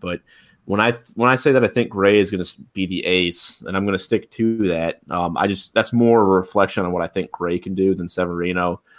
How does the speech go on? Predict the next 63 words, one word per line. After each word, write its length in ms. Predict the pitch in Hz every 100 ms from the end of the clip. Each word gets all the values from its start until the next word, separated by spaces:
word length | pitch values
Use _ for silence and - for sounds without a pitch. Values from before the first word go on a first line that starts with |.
| - _ -
Uh, 380 | 87 85 85 80 _ _
but, 100 | 92
you 60 | 95
know, 140 | 95
Severino's 520 | 92 117 117 117 120
had 140 | 120 113
his, 180 | 107 -
his 180 | 98
very 280 | 95 98 110
good 240 | 113 113 110
year, 480 | 110 110 110 131
uh, 260 | - 90 87
first 380 | - 107 107 -
full 260 | - 104
year 140 | 107 113
as 80 | 117
a 60 |
starter 320 | - 110 113
in 100 | 113
the 60 | 113
big 200 | 113 113
leagues, 560 | 123 127 123 - - -
and, 400 | 82 85 82 82 _ _ - _ _
you 100 | 90
know, 120 | 90
he 60 | 90
pitched 260 | - 107
very 160 | 117 110
well, 240 | 107 120
but 120 | 120 104
now 120 | 104
the 120 | 107
league, 440 | 104 123 120 117
the 100 | -
league 220 | 104 139 139
knows 360 | 135 135 -
who 160 | - 135
he 100 | 131
is, 380 | 110 113 - -
and 100 | 92
they 100 | 98
know 180 | 104
what 140 | 107 107
to 80 | 104
expect 340 | - 117 110
from 200 | - 98
him. 200 | 90 90
And 260 | 90 87 80
I, 120 | 82
there's 220 | 113 113
just 140 | 151
gonna 140 | 165 127
be 120 | 120
an 60 | 110
adjustment 520 | 92 101 95 104 -
phase 320 | 98 98 95
that 100 | 92
I 40 |
think 160 | 92 98
it's 180 | - 98
natural 360 | 90 90 92
for 220 | 90 87 90
all, 340 | 90 87